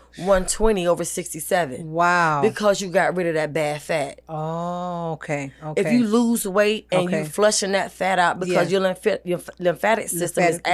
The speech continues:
Speaker 1: actually the sewage plant in your body.
Speaker 2: Mm,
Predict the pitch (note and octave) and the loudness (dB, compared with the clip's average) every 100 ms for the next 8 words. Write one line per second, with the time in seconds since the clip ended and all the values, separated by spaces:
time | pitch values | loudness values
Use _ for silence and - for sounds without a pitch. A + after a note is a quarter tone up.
0 | D#3+ D3 F3 E3 D#3+ - A3+ G3 - F#3 | 0 -2 -4 -2 -4 -2 -2 -2 -2 -2
1 | E3+ D#3 D3 D#3+ E3 C#3 - _ _ _ | -2 -2 -2 0 0 -4 -10 _ _ _
2 | _ _ _ E3+ F3+ F#3 F3+ D#3+ D3 C3+ | _ _ _ -8 -4 -4 -4 -4 -6 -8